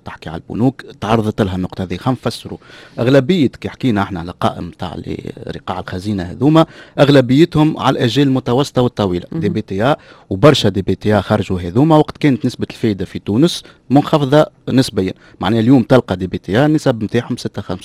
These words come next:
Speaker 1: وسبعين في المية وسبعة في المية وغيره تملكهم البنوك هذه. به، دونك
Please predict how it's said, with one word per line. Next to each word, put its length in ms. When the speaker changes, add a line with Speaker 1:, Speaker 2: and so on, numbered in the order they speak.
Speaker 1:
وسبعين 180
في 80
المية 280
وسبعة 280
في 100
المية 280
وغيره 340
تملكهم 380
البنوك 380
هذه. 180
به، 160
دونك 140